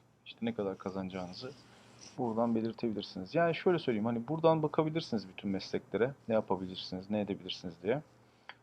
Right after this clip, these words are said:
Ondan sonra, e, sizden tavsiyem bir tane özgeçmiş oluşturun arkadaşlar. Türk özgeçmişlerinden ziyade buradaki Amerikan standartlarında bir özgeçmiş oluşturmaya bak,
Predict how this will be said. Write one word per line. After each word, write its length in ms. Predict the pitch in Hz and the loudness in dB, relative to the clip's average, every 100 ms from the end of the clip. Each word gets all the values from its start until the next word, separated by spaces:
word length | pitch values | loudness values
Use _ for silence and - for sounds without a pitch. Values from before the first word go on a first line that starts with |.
| _ | _
Ondan 260 | 143 160 190 | 2 6 6
sonra, 400 | 190 180 185 - | 6 6 6 6
e, 340 | 127 127 131 | 4 4 4
sizden 480 | 131 143 139 160 95 - - - _ _ | 0 -2 4 6 4 -4 -18 -20 _ _
tavsiyem 480 | - 135 - - 151 | 4 6 6 4 2
bir 80 | 151 | 2
tane 240 | 151 143 | 4 4
özgeçmiş 540 | - 143 139 135 151 135 | 4 2 2 -2 -4 -2
oluşturun 380 | 104 - 90 90 | -2 -4 -6 -4
arkadaşlar. 500 | 87 92 87 - 147 | -4 -4 -4 -2 -4
Türk 280 | - 147 | -4 0
özgeçmişlerinden 880 | 151 147 147 - - - 135 147 151 | 0 2 -2 -4 -4 0 2 4 2
ziyade 420 | 139 123 127 139 | 4 4 4 4
buradaki 320 | 135 135 - - | 0 -4 0 2
Amerikan 360 | 120 131 147 | 2 4 2
standartlarında 760 | 139 - 120 120 - 127 139 135 | 2 2 4 4 2 0 0 0
bir 60 | |
özgeçmiş 540 | 95 90 - - - - | -2 -4 -10 -12 -14 -10
oluşturmaya 520 | 95 - 85 90 | -12 -10 -6 -4
bak, 120 | 87 | -4